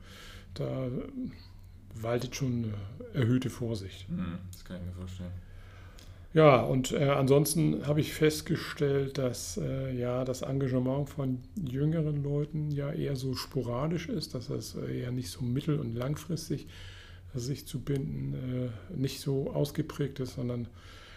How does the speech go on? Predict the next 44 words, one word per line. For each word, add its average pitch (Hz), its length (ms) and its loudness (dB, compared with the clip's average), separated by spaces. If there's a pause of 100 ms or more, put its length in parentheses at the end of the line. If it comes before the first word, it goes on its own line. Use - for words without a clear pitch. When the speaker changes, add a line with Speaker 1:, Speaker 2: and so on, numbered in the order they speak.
(460)
Speaker 1:
ja, 127 180 4
für - 140 -2
drei, 127 160 4
vier 127 160 2
Monate 127 380 2
findet 147 280 4
man 117 200 -2
immer 117 100 -2
jemanden, 127 320 0
aber 123 180 -2
wenn 123 100 -2
man 123 100 -2
das 120 240 -4
über 135 120 -2
Jahre 120 380 -2
macht 127 240 -4
und 120 160 -6
dann, 123 120 -6
äh, 120 520 -6
zweimal 120 580 -2
im 113 280 -4
Quartal 131 500 -2
oder 113 180 -4
einmal 127 240 0
im 117 120 -4
Quartal 131 540 -2
da 131 100 0
jemanden 127 320 0
zu 127 120 -4
finden, 135 380 -4
hm, 165 500 4 (160)
wird 131 120 -4
die 135 40 0
Luft 131 240 -2
dann 123 120 -4 (200)
manchmal 123 360 -4
schon 120 240 0
dünn, 123 320 6
weil 113 100 4
dann 113 160 -2 (640)
einfach 131 320 -2
andere 131 320 6
Sachen, 113 400 0 (640)
äh, 113 420 -4